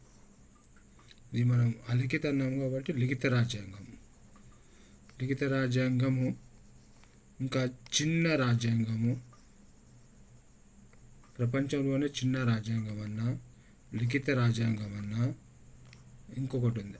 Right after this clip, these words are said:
అతి దృఢమైన రాజ్యాంగం అన్నా కూడా. అతి, ఈ అతి దృఢమైన అనంగానే మనకు గుర్తుకొచ్చేది ఏంటి? అమెరికా. చూస్తున్నాం కదా నేడు పరిస్థితి,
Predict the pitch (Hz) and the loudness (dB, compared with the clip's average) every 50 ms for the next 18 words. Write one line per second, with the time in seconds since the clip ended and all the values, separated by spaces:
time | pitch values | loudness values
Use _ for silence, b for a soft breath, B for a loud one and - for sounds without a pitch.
0 | - - 123 123 123 170 170 160 151 156 151 147 139 135 135 131 123 123 120 113 | -8 -6 -6 -4 2 2 2 2 2 0 2 2 2 2 2 4 4 4 4 4
1 | 110 110 104 - 107 104 104 101 98 95 92 92 92 92 90 87 85 - 90 87 | 2 0 -6 -8 -8 -10 -10 -10 -10 -12 -14 -14 -14 -14 -14 -16 -16 -14 -14 -14
2 | - - - - - - - - - - B B B B B B B B B - | -12 -14 -14 -16 -16 -16 -18 -18 -18 -18 B B B B B B B B B -4
3 | 113 120 123 147 160 160 - - - - - - - - - 143 139 139 135 131 | -2 0 2 4 2 2 2 -2 -8 -20 -20 -20 -14 -6 -2 0 2 2 2 2
4 | 135 127 - 117 113 120 123 - 175 175 185 196 190 180 139 135 139 151 151 151 | 2 0 0 -2 -4 -4 0 4 6 8 8 8 8 6 4 2 2 4 4 4
5 | 147 156 156 156 156 156 156 156 143 143 143 143 147 143 147 151 165 175 180 170 | 4 6 6 6 6 6 6 4 4 2 2 2 2 2 2 4 4 4 2 4
6 | 160 147 143 143 143 139 139 135 - - - 143 135 - 147 147 139 143 147 151 | 2 2 0 0 0 -2 -2 -2 -2 -2 -2 -2 0 2 2 2 2 2 2 0
7 | 196 - B B B B B B B B - 135 143 135 - 175 190 - - 113 | -2 -2 B B B B B B B B -2 0 0 2 2 0 0 0 -2 -4
8 | 107 110 104 95 90 90 - - - - - - - - - - - - - B | -4 -4 -4 -6 -8 -10 -12 -12 -14 -14 -16 -18 -18 -18 -18 -18 -16 -16 -16 B
9 | B B B B B B - - 143 131 - - 143 147 143 143 143 139 139 131 | B B B B B B -6 -4 0 2 2 2 2 0 2 2 2 2 2 2
10 | 143 151 190 - - - - - - - - 117 120 120 120 120 120 120 123 120 | 2 0 -2 -4 -10 -20 -20 -20 -18 -8 -4 -2 2 2 2 2 2 0 0 0
11 | 120 120 120 - 127 120 120 151 180 196 | 2 2 0 0 -2 -2 0 0 -2 -4